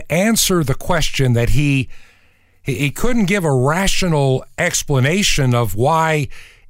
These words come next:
it's okay for someone, oh, I don't know, twelve, thirteen, fourteen, to make these life-altering decisions for themselves.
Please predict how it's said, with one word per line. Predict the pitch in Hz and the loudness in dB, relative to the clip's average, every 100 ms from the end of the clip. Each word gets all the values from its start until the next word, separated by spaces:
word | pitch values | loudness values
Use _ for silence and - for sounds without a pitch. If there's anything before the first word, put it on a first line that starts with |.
| - _ - | -20 _ -20
it's | - 156 147 | -8 -4 -2
okay | 170 156 - 240 247 120 - | 0 0 2 2 2 0 -4
for | - 135 | -2 -2
someone, | - 160 147 131 123 113 - | 0 0 2 2 2 0 -2
oh, | 214 185 | 0 0
I | 107 | 0
don't | 135 | 0
know, | 101 110 | 0 0
twelve, | - 117 135 147 131 | -2 -2 0 0 0
thirteen, | 123 143 - 143 151 | 0 0 0 0 -2
fourteen, | - 143 143 143 110 131 135 - - - _ - | -2 -2 0 -2 0 0 -4 -10 -20 -20 _ -2
to | 147 | 0
make | 175 151 | 0 -2
these | 165 151 147 - - - - - _ _ _ - | 0 2 2 2 0 -6 -20 -20 _ _ _ -6
life-altering | 131 160 202 196 - - 160 202 226 - 160 143 131 | -2 0 0 -2 -6 -4 0 2 2 0 0 2 0
decisions | 117 - 180 180 - 123 123 | 0 0 0 0 0 0 -2
for | - | -2
themselves. | 117 113 - 135 113 67 - - | 0 0 0 0 -2 -4 -8 -10